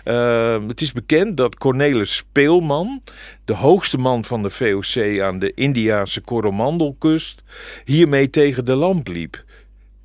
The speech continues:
Maar goed, wat was de straf? Hij kreeg alleen een boete en vervolgens kreeg hij gewoon weer hoge posities binnen de V O C en hij werd zelfs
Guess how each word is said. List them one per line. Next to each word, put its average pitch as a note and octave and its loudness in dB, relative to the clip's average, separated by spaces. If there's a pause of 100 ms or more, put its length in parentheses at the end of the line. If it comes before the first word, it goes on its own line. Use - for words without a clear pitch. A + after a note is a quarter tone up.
(120)
Maar G2+ -8
goed, - 0 (240)
wat G#2+ -4
was A2+ -4
de G#2+ -8
straf? - -4 (180)
Hij - -20
kreeg G2 -4
alleen A#2 0
een A2+ -2
boete F3+ 2 (500)
en G2+ -2
vervolgens C3 -4 (280)
kreeg A2 -2
hij A2 -10
gewoon B2+ -2
weer B2 0
hoge A#2+ 0
posities A2+ -6 (280)
binnen A2+ 0
de G2 -6
V G2+ 0
O F2+ -2
C B2+ -2 (220)
en A2 -4
hij A2 -2
werd G#2 0
zelfs A#2 -4